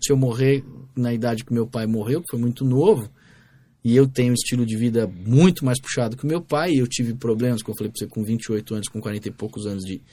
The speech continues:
de trombose, né, e de coisas gravíssimas, você coloca numa conta de padaria, cara, eu fiquei injuriadíssimo.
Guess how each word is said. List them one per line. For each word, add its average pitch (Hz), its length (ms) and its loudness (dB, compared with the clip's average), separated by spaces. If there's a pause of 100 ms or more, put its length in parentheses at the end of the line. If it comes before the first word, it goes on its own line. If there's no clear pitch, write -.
(340)
de 85 120 -8
trombose, 117 920 0
né, 123 220 -2
e 95 140 -4
de 87 120 -8
coisas 104 300 -6
gravíssimas, 123 720 -4 (480)
você 214 140 -2
coloca 135 360 2
numa 131 180 2
conta 127 240 0
de 131 100 0
padaria, 156 580 -2 (500)
cara, 214 200 0
eu 139 80 0
fiquei - 180 -6
injuriadíssimo. 151 960 -2